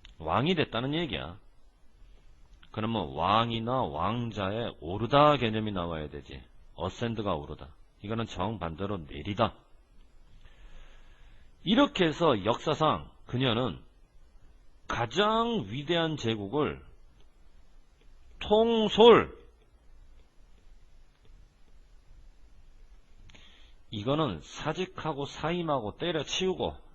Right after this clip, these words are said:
안 되는 거야. 그렇게 해서 그 당시에 영국이라고 하는 제국은 어떤 제국이었냐면,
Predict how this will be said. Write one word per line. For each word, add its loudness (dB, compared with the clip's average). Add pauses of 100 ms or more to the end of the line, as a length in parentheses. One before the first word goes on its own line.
(500)
안 -12
되는 0
거야. 4 (1700)
그렇게 6
해서 2
그 -2
당시에 2 (1400)
영국이라고 0
하는 -4
제국은 -4 (1040)
어떤 0
제국이었냐면, -4